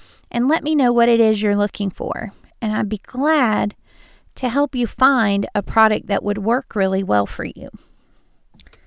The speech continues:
I'm also working on this year adding a YouTube channel. I'm not quite sure when during this year it will be, but I'm in the process of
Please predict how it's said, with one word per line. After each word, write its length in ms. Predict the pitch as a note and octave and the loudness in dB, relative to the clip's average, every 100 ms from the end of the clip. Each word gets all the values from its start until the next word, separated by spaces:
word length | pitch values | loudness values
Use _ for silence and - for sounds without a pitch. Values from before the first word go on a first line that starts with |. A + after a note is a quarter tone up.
| - - - - - | -20 -20 -20 -20 -10
I'm 160 | B3+ B3 | -8 -4
also 600 | C#4+ F#4 - C4+ A3+ A3+ | -4 -4 -4 0 0 0
working 720 | A#3 B3 E4 - A3 G#3+ B3+ - - - - - - | 0 0 0 -2 -4 -2 -4 -8 -16 -20 -20 -20 -8
on 640 | G#3+ G#3 G#3 G#3 G#3 A3 - | -4 -2 -2 -2 -2 -4 -10
this 320 | G3+ A#3+ - | -4 -2 0
year 160 | A3+ - | -2 -2
adding 380 | F#3 G#3+ A#3 A3+ | -4 -4 -2 -2
a 120 | G#3+ | -4
YouTube 540 | G3+ G#3 G#3+ - G3+ - | -4 -4 -4 -6 -8 -8
channel. 480 | - G#2 - - - - - - - - | -8 -6 -6 -10 -14 -20 -20 -20 -16 -6
I'm 140 | A#3+ | -2
not 200 | A3 - | -2 -2
quite 280 | - A3+ - | -2 -2 -2
sure 460 | - A3+ G#3+ G3+ - | -4 -2 -2 -4 -8
when 520 | G#3 A3+ B3 C#4 D4+ | -8 -4 -2 -2 -2
during 340 | C4+ B3+ C4 | -2 -2 -2
this 220 | B3+ B3 B3 | -4 -4 -4
year 240 | - - | -2 -2
it 160 | A3+ - | -4 -4
will 180 | A3 A3+ | -6 -6
be, 320 | A3 A#3+ C4+ | -2 -2 -2
but 440 | A3 G#3 F#3+ - - - - - - - | 0 0 0 -4 -16 -20 -18 -18 -16 -14
I'm 280 | F3 G#3+ G#3+ | -10 -6 -4
in 80 | |
the 80 | G3 | -4
process 600 | - - G#3 - A3 - - | -4 -2 -2 -2 -4 -4 -4
of 460 | G3 G3 F#3+ F#3 | -2 0 -2 -4